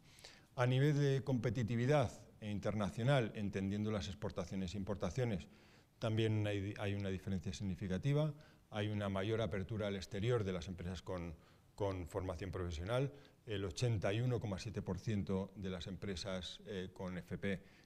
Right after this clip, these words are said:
eh, eh, realiza exportaciones, frente al treinta y seis coma nueve por ciento de las empresas que no tienen formación profesional. Y del mismo modo, en las importaciones, el treinta y uno por ciento, el treinta y uno coma tres, eh,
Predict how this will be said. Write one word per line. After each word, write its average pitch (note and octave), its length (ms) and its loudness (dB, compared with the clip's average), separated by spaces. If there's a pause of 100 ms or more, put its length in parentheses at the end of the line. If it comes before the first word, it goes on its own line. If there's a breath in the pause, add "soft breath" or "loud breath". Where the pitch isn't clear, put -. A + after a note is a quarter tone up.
(140)
eh, E2+ 1120 0
eh, F2 340 -2
realiza F2+ 380 -4
exportaciones, A#2+ 880 -2
frente F2+ 280 -6
al E2 100 -4
treinta E2 260 -4
y - 40 -6
seis G2 180 -4
coma F2+ 200 -2
nueve F2 180 0
por E2+ 160 -6
ciento F#2 260 -6
de E2+ 60 -4
las D#2+ 180 -8
empresas E2 260 -8
que F2 100 -6
no D#2+ 120 -6
tienen D#2+ 220 -8
formación F2 380 -4
profesional. C3+ 480 -2 (580 loud breath)
Y C3 120 4
del C3 160 6
mismo C3 280 6
modo, C#3 440 6
en A#2 100 0
las A2 180 0
importaciones, B2 840 2
el G#2 180 -2
treinta G2 320 -2
y G#2 80 -2
uno A2+ 180 -2
por G2 160 -4
ciento, G#2+ 300 0
el F2 80 -2
treinta F#2 220 -4
y - 20 -4
uno G#2+ 100 -4
coma G2+ 200 0
tres, A2 300 0 (520 loud breath)
eh, F2 920 0